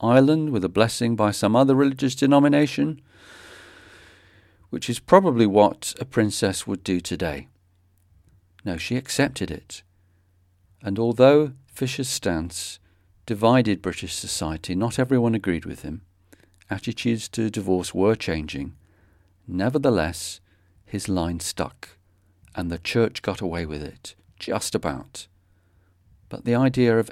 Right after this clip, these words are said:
any present-day church leader trying to tell any family, royal or common, who they can marry or can't marry is for the fairies. They wouldn't dare. In no part of church life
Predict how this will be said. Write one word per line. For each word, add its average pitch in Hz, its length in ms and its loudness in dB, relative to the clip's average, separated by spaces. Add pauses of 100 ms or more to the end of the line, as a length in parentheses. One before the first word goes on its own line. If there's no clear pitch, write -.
any 139 260 4
present-day 117 760 0
church 98 400 -2
leader 78 440 -4 (640)
trying 113 280 2
to - 120 -12
tell 113 340 2
any 135 220 4
family, 71 420 -6
royal 107 540 4
or 113 140 6
common, 139 420 -8 (800)
who 131 160 6
they 123 120 8
can 101 240 0
marry 87 500 0
or - 120 -8
can't 113 340 2
marry 82 340 -8
is 92 160 -8
for - 160 -10
the 90 100 -8
fairies. 78 580 -10 (340)
They 101 140 -4
wouldn't 120 540 -4
dare. - 420 -10 (1300)
In 104 220 -2
no 127 240 6
part 120 340 0
of 113 100 -6
church - 340 -2
life 82 460 -6